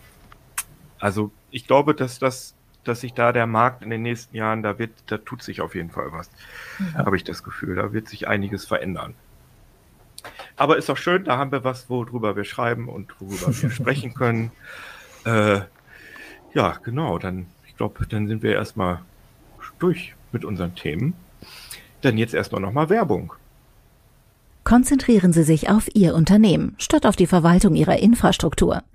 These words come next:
Speaker 3: Dell Technologies Apex-Lösungen kombinieren die Einfachheit und Agilität des As-a-Service-Prinzips mit der Leistung und Kontrolle führender Technologieinfrastrukturen.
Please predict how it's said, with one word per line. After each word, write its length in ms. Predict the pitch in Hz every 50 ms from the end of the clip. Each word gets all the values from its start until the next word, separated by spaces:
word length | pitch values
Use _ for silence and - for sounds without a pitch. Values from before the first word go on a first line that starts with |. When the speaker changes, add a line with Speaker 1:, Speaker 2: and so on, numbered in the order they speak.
| - - - - - _ -
Speaker 3:
Dell 180 | 214 240 262 262
Technologies 680 | - 254 - 202 180 165 165 175 170 - 233 233 -
Apex-Lösungen 1040 | - - 208 196 - - 175 160 - - 180 170 170 160 185 175 180 180 170 - -
kombinieren 560 | - - 170 165 165 165 160 175 170 175 175
die 140 | 165 180 -
Einfachheit 600 | 214 233 254 262 - 233 - - 202 190 190 -
und 200 | 196 190 - -
Agilität 600 | 196 185 208 185 196 196 - - 269 277 269 -
des 260 | 180 165 160 - -
As-a-Service-Prinzips 1080 | - 180 170 175 165 - - 226 233 220 226 - - - 214 208 - 220 214 214 - - - - - - - -
mit 120 | 226 220
der 100 | 208 196
Leistung 480 | 190 185 202 254 269 - - 294 277 240
und 120 | 226 208
Kontrolle 520 | - 220 220 202 - 202 190 185 214 240
führender 460 | - - - 220 196 196 190 185 185 -
Technologieinfrastrukturen. 1500 | - 202 190 - 220 233 240 254 240 247 240 240 - 247 220 - - 170 160 - - 160 143 - - 135 - - -